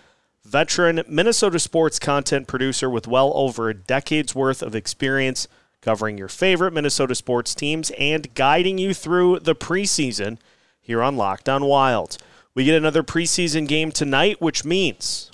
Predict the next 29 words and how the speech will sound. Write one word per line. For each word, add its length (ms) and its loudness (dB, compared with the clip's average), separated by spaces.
we've 260 -12
got 200 2
you 100 0
covered 400 2
as 180 2
to 160 0
what 380 2
to 140 -2
keep 300 -4
an 100 2
eye 220 4
on 180 0
here 240 -2
in 260 -2
this 220 0
one 200 -2
tonight. 380 -2
Let's 200 0
start 240 4
off 240 4
with 260 -4
the 140 -2
big 560 0
topic. 560 -4
The 560 0
roster 800 2
announced 480 0
earlier 320 2
today 400 -2